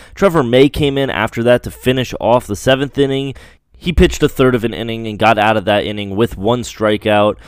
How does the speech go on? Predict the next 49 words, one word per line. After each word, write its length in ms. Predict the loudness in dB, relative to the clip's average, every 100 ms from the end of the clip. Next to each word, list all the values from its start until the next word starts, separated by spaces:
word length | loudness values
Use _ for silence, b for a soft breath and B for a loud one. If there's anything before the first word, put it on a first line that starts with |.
| B B
So, 460 | 4 6 6 4
nice 260 | 0 0 0
job 220 | 4 4
by 160 | 4 0
him 320 | 0 -2 -4
to 140 | -6
get 160 | -2 4
out 160 | 6 6
of 80 |
that 180 | 4 2
inning. 400 | 0 -4 -6 -6
And, 460 | -6 -6 -10 -12 -6
you 40 |
know, 200 | -4 0
it 160 | -2 0
was 320 | 4 4 4
with 160 | 0 2
a 60 |
runner 340 | 2 2 2 0
on, 420 | 0 2 0 -4
so 320 | 0 2 2
he 140 | 0
was 320 | -2 0 0 0
able 260 | -4 -4 -6
to 200 | -6 -6
ensure 320 | -8 -6 -4
that 220 | -4 -4
there 80 | -4
was 160 | -4
no 160 | -2 -2
more 260 | -2 -8 -8
damage 560 | -6 -4 -4 -6 -8 b b b
in 140 | -4 0
that 200 | -2 -2
inning. 480 | -4 -4 -6 -8 0
But 240 | 2 2
at 160 | 0 4
that 180 | 4 4
point, 300 | -2 -2 -4
the 60 |
Mets 260 | -4 -4 -4
were 100 | -6
down 300 | -2 -2 0
five 260 | 0 0 0
to 80 | -6
one, 280 | -4 -4
so 200 | -4 -6
it 40 | -4
was, 280 | -6 -8